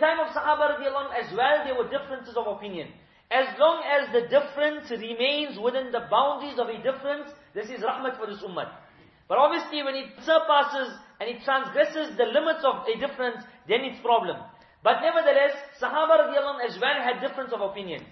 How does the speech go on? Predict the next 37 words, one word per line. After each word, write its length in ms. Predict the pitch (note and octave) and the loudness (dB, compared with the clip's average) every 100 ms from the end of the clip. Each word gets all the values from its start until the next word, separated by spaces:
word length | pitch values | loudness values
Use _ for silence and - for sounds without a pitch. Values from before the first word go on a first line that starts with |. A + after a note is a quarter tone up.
| _ _ _ _ | _ _ _ _
So 120 | - | -2
this 240 | D#4 E4 - | -2 -2 -4
student 240 | D#4+ E4 D4+ | -6 0 0
of 60 | C4 | 0
Abdullah 240 | C4+ C#4 C4 | 2 2 2
bin 80 | |
Abbas 400 | A3+ A3 B3+ B3 | 0 0 0 0
radiallahu 400 | A#3 A#3 A#3 A#3 | -2 0 0 0
anhu 140 | A3+ A3 | -2 -4
says 240 | B3+ B3 | -6 -8
to 60 | G3+ | -8
him 280 | G3 G3+ - _ - | -8 -10 -16 _ -4
that, 100 | A#3 | 0
"I 160 | C4+ | 0
find 260 | D4+ D#4+ D#4+ | 0 -2 -2
the 140 | C#4+ | -4
Sahaba 400 | C4 C4 D4 C#4+ | -4 -2 0 0
having 300 | C4 C4 B3 | 0 -2 -6
different 340 | D4+ D4+ D4 B3+ | -8 -8 -6 -6
opinions 400 | B3+ C#4 C4+ A#3 | -6 -10 -12 -12
with 100 | A3+ | -12
regard 380 | A#3 C4 C4+ C4 | -4 -2 -2 -2
to 40 | |
the 120 | A#3 | -2
talbiyah 480 | B3+ D4 C#4 C4+ A#3+ | 2 0 0 0 0
of 100 | A#3 | -2
Rasulullah 460 | A#3+ A#3+ A#3+ A#3+ A#3 | -8 -8 0 0 0
sallallahu 320 | A3+ G#3 G#3+ | -4 -4 -2
alaihi 0 | |
wasallam. 240 | A#3 A#3 - - _ _ | -4 -4 -10 -20 _ _
Tell 260 | C#4 D#4+ D#4+ | 2 4 2
me 100 | D#4 | -2
what 260 | C4 D4 C#4+ | 4 4 4
is 100 | B3+ | -4
the 120 | A#3 | -2
correct 360 | A#3 A#3+ B3 - | 0 2 2 0
view." 240 | E3+ A#2+ | -10 -12